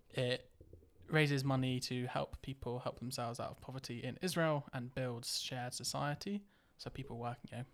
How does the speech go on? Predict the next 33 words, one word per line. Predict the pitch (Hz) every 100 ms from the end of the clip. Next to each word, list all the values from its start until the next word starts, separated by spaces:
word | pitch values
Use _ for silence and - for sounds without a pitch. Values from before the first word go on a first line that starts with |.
| -
working | 120 - 120
together, | - 123 117 117
getting, | 117 117 - -
getting | 120 120
on | 127
better | 127 139 -
with | 135 131
each | 127
other | 139 151 196 - - - - -
in | 135 127 -
the | 123
north | 131 143 135 -
of | 123
Israel. | 127 139 185 247 - - - - _ _
Um, | - 135 123 123 -
and | 127 123
then | 127 120 120 127 -
the | -
other | 208 170
half | 147 139
of | 139
what | 131 127
it | -
does, | 120 117
it | 120
does, | 127 123
like, | 123 131
Jewish | 123 135 131
education, | 127 135 120 - 120 120 _ _ _ - _ _ _ -
um, | 127 117 120 - -
and | - 127
youth | 135 135
work | 117 120 -